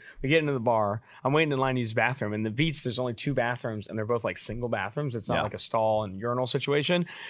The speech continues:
Speaker 1: And I'm waiting in the bathroom, and it's a long line in the men's, all, all dudes. Oh, yeah, that's another thing, too. The ratio is, like, <laughs> ninety-five, it's, like, ninety-eight percent dudes. Okay, like, there are no women out here at the Senior Bowl.
Speaker 2: <laughs>
Speaker 1: At Beats, it is all men.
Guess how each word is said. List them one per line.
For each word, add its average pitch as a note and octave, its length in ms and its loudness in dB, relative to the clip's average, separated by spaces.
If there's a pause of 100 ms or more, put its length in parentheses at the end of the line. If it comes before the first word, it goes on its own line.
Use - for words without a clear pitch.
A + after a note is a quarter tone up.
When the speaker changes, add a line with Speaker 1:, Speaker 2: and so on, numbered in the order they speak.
(120)
Speaker 1:
And C3 120 0
I'm C3 80 2
waiting F3+ 200 4
in D3+ 60 2
the C#3 60 0
bathroom, C3+ 480 0 (360)
and A#2+ 100 0
it's A2 100 -6
a B2+ 40 2
long C#3 300 4
line B2 340 2
in B2+ 60 0
the B2+ 60 2
men's, A2 440 0 (240)
all, C#3+ 220 4
all C3+ 200 4
dudes. A#2 280 0
Oh, C#3 120 4
yeah, C3 140 4
that's C#3+ 220 2
another D3 160 4
thing, B2 160 0
too. B2 140 2
The A#2 80 -2
ratio D3+ 360 4
is, B2+ 120 2
like, A#2+ 100 0
<laughs> - 0 -
ninety-five, F3+ 720 4 (200)
it's, - 120 0
like, A3 100 4
ninety-eight E3+ 500 4
percent D3 280 2
dudes. A2+ 380 0
Okay, - 160 4
like, E3 160 6
there E3 160 8
are D3 60 4
no D#3+ 480 6 (300)
women C#3 540 4
out C#3 220 6
here C#3+ 100 6
at C#3 100 4
the - 120 0
Senior C3+ 260 4
Bowl. A#2+ 300 4
Speaker 2:
<laughs> - 40 -6
Speaker 1:
At D3+ 220 6
Beats, F3 320 2
it D3+ 140 6
is B2+ 160 2 (100)
all C#3+ 240 6
men. B2 360 2